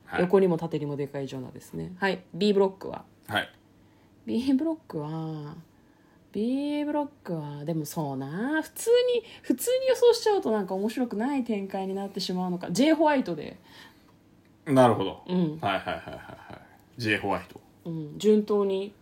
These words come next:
Speaker 2: いけばジェイ、
Speaker 1: 順当にいけばね。
Speaker 2: ジェイホワイトじゃない？
Speaker 1: まあまあまあ、確かにね。
Speaker 2: うん。
Speaker 1: 僕もね、ジェイホワイトかっこいいかっこいいって言ってましたからね。
Speaker 2: 言ってましたね。
Speaker 1: 確かに。
Speaker 2: 向こうは？
Speaker 1: 僕はね、もう石井智弘です。
Speaker 2: <laughs> どうして？
Speaker 1: いや、もう、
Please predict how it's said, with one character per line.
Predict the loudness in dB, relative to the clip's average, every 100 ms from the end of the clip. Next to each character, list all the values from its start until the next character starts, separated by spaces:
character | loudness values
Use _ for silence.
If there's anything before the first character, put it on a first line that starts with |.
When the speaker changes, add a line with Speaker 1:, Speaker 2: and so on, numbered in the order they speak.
| -10
Speaker 2:
い |
け | -8
ば | -6 -4
ジ |
ェ | -4
イ、 | -2
Speaker 1:
順 |
当 | -2
に |
い |
け | 0
ば | 2
ね。 |
Speaker 2:
ジ | 2
ェ |
イ |
ホ | 0
ワ | 0
イ | -2
ト | 0
じ |
ゃ |
な | 0
い？ |
Speaker 1:
ま | 0
あ |
ま | 0
あ | -2
ま | -2
あ、 |
確 | -4 -6
か | -10
に | -8
ね。 | -8 -8
Speaker 2:
う |
ん。 | -10 -10 -14 -18 -8
Speaker 1:
僕 | -4 0 4 4 2 -2
も | -4 -4
ね、 | -6 -4
ジ | -2
ェ |
イ | 0
ホ | 0
ワ | -2
イ | -4
ト | -8
か | -16 -18
っ | -10
こ | -10
い |
い |
か | -8 -14
っ |
こ | -14
い |
い |
っ | -14
て | -14
言 |
っ | -12
て |
ま | -10
し | -10
た | -14
か |
ら | -6
ね。 | 0
Speaker 2:
言 | 2
っ |
て | 2
ま | -4
し | -4
た | -10
ね。 |
Speaker 1:
確 | 2
か | 2
に。 |
Speaker 2:
向 | 6
こ | 4
う |
は？ | 4 -4 -16 -20 -2
Speaker 1:
僕 | 2 4 8
は | 8
ね、 | 6
も | -2 -8
う | -4
石 | 0 2 2
井 | 2
智 | -2 -4
弘 | -8 -8
で |
す。 | -8 -8 -8 -2 4 4
Speaker 2:
<laughs> | 4 -4 8
ど | 12 12 12
う | 10
し | 6 6
て？ | 4 4 2 0 -4 -10 -4
Speaker 1:
い | 8
や、 | 10 10
も | 12 10 10 8
う、 | 4